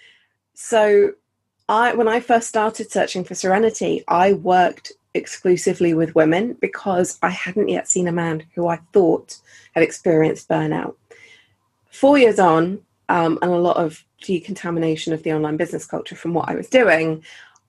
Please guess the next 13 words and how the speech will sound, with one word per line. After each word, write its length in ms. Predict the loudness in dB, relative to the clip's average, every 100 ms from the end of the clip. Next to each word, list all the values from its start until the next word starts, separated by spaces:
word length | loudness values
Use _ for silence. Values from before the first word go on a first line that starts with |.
| 0
I've 260 | 2 0
thrown 540 | -6 _ 0 4 4 4
out 260 | 2 0
the 60 | -2
kind 220 | -2 0
of 140 | 0 2
ideal 260 | 2 2 0
client 300 | 0 -2 0
avatar 540 | -4 -6 -10 -6 -6 -4
and 100 | -4
all 100 | -2
that 200 | -4 -6 _ _ _ _ -14
crap 380 | -2 -2 -2